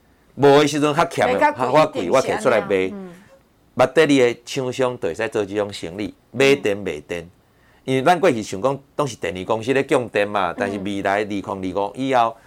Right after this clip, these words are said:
Speaker 1: 台电就切做三个公司嘛。
Speaker 2: 嗯。
Speaker 1: 一个是发电的，
Speaker 2: 嗯。
Speaker 1: 这民间会使经营。
Speaker 2: 一个卖电的。
Speaker 1: 一个是卖电的。
Speaker 2: 嘿。
Speaker 1: 然后中央咧输配电的、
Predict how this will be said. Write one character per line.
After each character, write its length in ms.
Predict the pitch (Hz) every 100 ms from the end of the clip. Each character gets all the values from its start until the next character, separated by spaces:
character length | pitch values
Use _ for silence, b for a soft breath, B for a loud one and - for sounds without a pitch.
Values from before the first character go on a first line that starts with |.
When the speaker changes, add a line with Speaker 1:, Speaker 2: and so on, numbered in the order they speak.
| b -
Speaker 1:
台 140 | 110
电 180 | 113 104
就 60 |
切 180 | 87 143
做 160 | 139 120
三 220 | - 101
个 60 | 98
公 200 | 95 95
司 220 | 101 110
嘛。 180 | 107 78
Speaker 2:
嗯。 340 | 240 240 107 98 104
Speaker 1:
一 100 | 101
个 140 | 113
是 240 | - 90 - _
发 100 | -
电 180 | - 110
的， 180 | 101 104 - _
Speaker 2:
嗯。 320 | 233 233 208 -
Speaker 1:
这 100 | 135
民 160 | 107
间 180 | 107 117
会 60 | 110
使 80 | -
经 160 | 92
营。 80 | 87
Speaker 2:
一 40 | 78
个 100 | 76
卖 140 | -
电 200 | - -
的。 60 | 117
Speaker 1:
一 40 |
个 80 | 117
是 100 | 104
卖 180 | 87 90
电 220 | 104 95
的。 160 | 95 98 _
Speaker 2:
嘿。 80 | 220 196 165
Speaker 1:
然 140 | 117
后 160 | 117 113 -
中 220 | 120 117 120
央 180 | 135 135
咧 120 | 135
输 280 | - 117 107
配 200 | - 123
电 220 | 98 95
的、 100 | 92